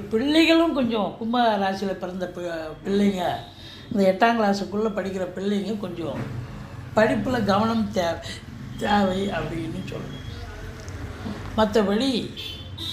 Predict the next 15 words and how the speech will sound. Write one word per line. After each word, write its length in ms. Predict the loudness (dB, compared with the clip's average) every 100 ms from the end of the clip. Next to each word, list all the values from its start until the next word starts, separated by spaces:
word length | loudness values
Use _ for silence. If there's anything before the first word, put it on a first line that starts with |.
| -8 -10 -12 0
தேக 280 | 6 6 8 6 8
ஆரோக்கியம் 680 | 8 6 2 -2 -2 -2 -2
கூட 180 | -2 -2 -2 -4 -6 -10 -6 -4 -4 -2 4
பாதிக்கப்படக்கூடிய 960 | 6 4 0 -2 0 0 0 -2 -2 -2
ஒரு 160 | -2 -2
சூழல் 420 | -2 0 2 2 2
நிச்சயமாக 680 | 0 0 0 0 0 0 0
இருக்கும். 340 | -2 -2 -2 -2
எச்சரிக்கையாக 800 | -2 0 2 2 2 4 4 4
இருந்து 280 | 0 -2 -4
கொள்ள 200 | -2 -2
வேண்டும். 460 | -2 -4 -6 -8 -10 -12 -12 -10 -10 -10 -10 -2
இது 200 | 2 4 4
சனி 300 | 4 4 6 6
பகவான் 500 | 4 4 2 2